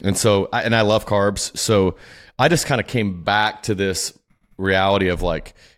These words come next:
eighty percent of my diet is basically red meat and, and butter and cheese and nuts. And then I throw in some pineapple and bi-, and banana and honey, and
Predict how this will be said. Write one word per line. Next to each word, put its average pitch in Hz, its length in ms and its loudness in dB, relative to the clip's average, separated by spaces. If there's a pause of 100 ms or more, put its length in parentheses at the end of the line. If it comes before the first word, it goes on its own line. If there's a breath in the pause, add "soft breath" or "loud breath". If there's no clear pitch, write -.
eighty 135 200 2
percent 120 260 -4
of 107 60 0
my 95 140 2
diet 92 440 0
is 85 360 -8
basically 92 580 -6
red 90 260 0
meat 92 420 -2
and, 82 420 -6 (100)
and 80 240 -8
butter 98 460 2
and 82 220 -10
cheese 104 680 0
and 85 220 -6
nuts. 101 500 0 (400 loud breath)
And 104 100 0
then 104 120 2
I 95 40 2
throw 104 220 0
in 101 120 0
some - 160 -8
pineapple 92 600 -2
and 82 140 -4
bi-, 95 260 0
and 90 180 -2
banana 90 360 2
and 87 160 -2
honey, 98 420 2
and 82 200 -2